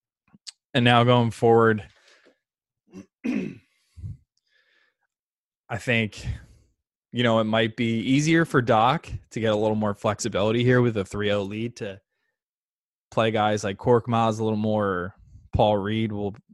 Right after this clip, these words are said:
you know, we'll see what happens. Obviously, Raptors with the small ball lineup, they get, um, you know, a lot less DeAndre Jordan, which I'm shocked about. I'm shocked Doc,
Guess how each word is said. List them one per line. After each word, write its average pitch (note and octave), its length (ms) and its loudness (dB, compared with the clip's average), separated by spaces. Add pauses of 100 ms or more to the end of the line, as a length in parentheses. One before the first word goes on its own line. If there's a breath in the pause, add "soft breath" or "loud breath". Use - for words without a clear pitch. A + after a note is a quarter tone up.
(280)
you C3+ 100 -8
know, G2 100 -2
we'll F2+ 140 -8
see A2 200 -6
what G#2+ 120 0
happens. G2 720 -4 (640 soft breath)
Obviously, A#2+ 480 2
Raptors A2+ 560 0
with A2+ 100 -12
the - 60 -10
small A2+ 360 -2
ball G#2 260 -4
lineup, B2 420 -4 (960)
they G2+ 140 -8
get, G2 320 -6 (1080)
um, F2+ 640 -12 (260)
you A2 120 -8
know, G#2 140 -2
a G2 40 -4
lot A2+ 280 -2
less E3+ 200 0
DeAndre D#3+ 420 2
Jordan, C#3+ 320 0
which B2 160 -4
I'm G2 160 -10
shocked B2 560 -6
about. B2 300 -2
I'm G#2+ 60 -10
shocked G#2+ 420 -6 (100)
Doc, G2+ 420 -4